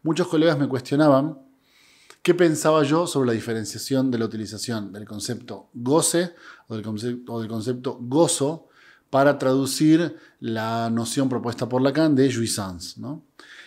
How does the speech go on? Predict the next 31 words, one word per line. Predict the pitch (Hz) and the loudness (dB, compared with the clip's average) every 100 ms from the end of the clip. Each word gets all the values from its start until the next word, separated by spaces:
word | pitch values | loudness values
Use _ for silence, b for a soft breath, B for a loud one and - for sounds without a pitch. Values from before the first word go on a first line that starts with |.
| B - | B -2
Eh, | 135 131 127 127 127 131 | 2 4 4 4 2 2
la | 139 | 4
verdad | 156 190 | 4 6
es | |
que | 190 170 - - - | 6 4 2 -14 -10
al | 117 | -6
principio | 123 120 165 175 190 175 127 - _ _ _ _ _ - - | -4 -4 -2 4 4 4 -6 -20 _ _ _ _ _ -20 -6
dije | 139 139 | -4 -2
que | 123 | -2
para | 113 113 | -2 0
mí, | 131 135 139 135 | 2 2 0 -2
digamos, | 120 117 117 120 117 113 - | -6 -6 -2 -4 -4 -6 -10
hoy | 135 131 | -2 0
en | 123 | 2
día | 127 | 2
no | 127 | 2
era | 127 | 2
una | 120 117 | 0 -2
diferenciación | 113 104 107 104 117 | -4 -6 -8 -6 -4
tan | 117 120 | -2 -2
importante, | 110 113 131 147 131 143 143 B B B | -2 0 4 4 4 0 -4 B B B
una | 113 | -6
diferenciación | 107 107 98 117 | -4 -6 -6 -6
que | 110 107 104 - | -4 -6 -6 -12
a, | 101 - | -14 -14
en | 104 107 113 | -12 -8 -4
mi | 123 127 123 - | 0 0 -2 -8
caso | - 120 123 | -4 -2 -2
particular | 110 107 117 117 | -4 -4 -4 -4
significara | 120 113 104 101 110 113 | -4 -6 -6 -10 -8 -8
como, | 104 104 92 95 | -8 -10 -12 -16